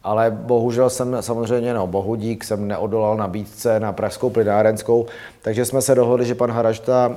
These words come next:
vlastně převzal moji funkci, řekněme, ve vedení té skupiny a víceméně jsme obsadili pozice ředitelů v těch pivovarech, takže vlastně všechno se to jako posunulo o patro výš, takže já jsem, řekněme, teďka jako v pozici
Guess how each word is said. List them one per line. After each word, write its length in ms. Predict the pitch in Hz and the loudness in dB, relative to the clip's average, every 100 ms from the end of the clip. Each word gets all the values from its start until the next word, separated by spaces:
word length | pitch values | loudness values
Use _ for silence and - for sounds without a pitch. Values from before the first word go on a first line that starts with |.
| - 107 | -4 -4
vlastně 340 | 107 - 127 | -2 -4 -6
převzal 400 | 107 101 101 117 | -4 -4 -2 -2
moji 260 | 107 98 101 | 0 -2 -4
funkci, 800 | - 110 104 - 113 113 101 92 | -6 -6 -6 0 4 6 4 2
řekněme, 640 | 98 92 104 98 98 95 92 107 104 92 90 | -2 -6 -8 -6 -4 -4 -4 -8 -10 -12 -12
ve 220 | 95 117 | -6 -4
vedení 420 | 98 101 101 104 | -2 -2 -4 -4
té 200 | 107 107 | -2 -4
skupiny 680 | - 95 - 101 107 107 107 - - - - - | -4 -10 -6 -6 -4 -4 -8 -14 -20 -20 -18 -6
a 360 | 98 98 95 | 0 2 2
víceméně 680 | 95 92 - 98 101 101 104 | 0 -6 -6 -4 -4 -4 -4
jsme 480 | 98 - 101 98 95 | -6 -6 -4 -2 -4
obsadili 540 | - - 107 95 101 | -6 -6 -4 -2 -2
pozice 420 | 101 95 95 90 104 | -4 -6 -6 -6 -6
ředitelů 400 | 87 92 104 95 | -4 -4 -4 -4
v 40 | |
těch 140 | 107 | -8
pivovarech, 440 | - 95 92 98 95 | -6 -4 -2 -2 -2
takže 220 | 92 90 | -6 -6
vlastně 240 | 90 101 101 - - | -6 -6 -8 -10 -10
všechno 340 | 104 92 101 | -8 -6 -8
se 100 | 104 | -6
to 100 | 107 | -4
jako 180 | 95 104 | -2 -4
posunulo 680 | 95 - 107 101 98 104 101 | -6 -8 -6 -2 2 2 2
o 80 | |
patro 360 | 95 95 90 104 | -2 -6 -6 -6
výš, 260 | 90 92 - | -6 -8 -10
takže 260 | 98 80 | -12 -6
já 160 | 98 87 | -4 -4
jsem, 180 | 104 95 | -6 -8
řekněme, 320 | 98 101 101 | -10 -8 -8
teďka 360 | 101 - 104 | -8 -6 -2
jako 320 | 101 101 107 98 | -2 0 -2 -4
v 40 | |
pozici 640 | - 101 95 92 107 98 | -4 -6 -6 -6 -4 -4